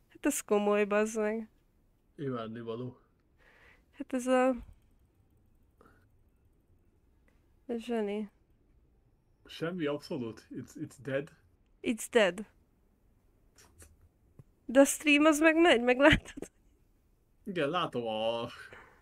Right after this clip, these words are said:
Speaker 2: az alt tabodat, meg hogy mi hogyan történik. Ez a, ez a játék nem szeret téged, Némo.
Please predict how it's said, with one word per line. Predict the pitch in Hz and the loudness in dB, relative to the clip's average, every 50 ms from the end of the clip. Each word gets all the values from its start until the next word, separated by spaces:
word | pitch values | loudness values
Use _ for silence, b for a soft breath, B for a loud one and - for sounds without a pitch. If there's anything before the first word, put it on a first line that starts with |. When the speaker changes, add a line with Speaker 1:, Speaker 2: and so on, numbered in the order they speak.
| B B _ - | B B _ -18
Speaker 2:
az | - - - - | -18 -18 -12 -8
alt | 143 135 135 - - | -6 -6 -6 -6 -8
tabodat, | - 127 120 110 117 113 123 123 127 131 | -10 -10 -8 -8 -8 -8 -8 -8 -8 -8
meg | 123 117 117 - | -10 -10 -10 -10
hogy | - 120 - - _ _ _ _ _ _ _ _ _ _ _ _ _ _ | -10 -12 -12 -12 _ _ _ _ _ _ _ _ _ _ _ _ _ _
mi | 143 135 | -10 -6
hogyan | 131 123 123 127 120 113 | -6 -4 -2 -2 -4 -4
történik. | - 131 127 127 131 135 127 135 127 | -6 -6 -6 -6 -6 -6 -6 -6 -6
Ez | 143 123 143 | -8 -6 -4
a, | 143 139 - | -6 -6 -6
ez | - - 120 | -8 -12 -10
a | |
játék | 117 151 185 160 - - 107 104 | -10 -10 -10 -10 -10 -10 -10 -10
nem | - 151 160 | -10 -12 -14
szeret | 151 - - 98 95 92 | -14 -14 -14 -14 -14 -14
téged, | - - 107 104 104 107 101 107 | -16 -16 -16 -14 -12 -12 -12 -12
Némo. | 107 104 101 113 - | -12 -14 -14 -14 -16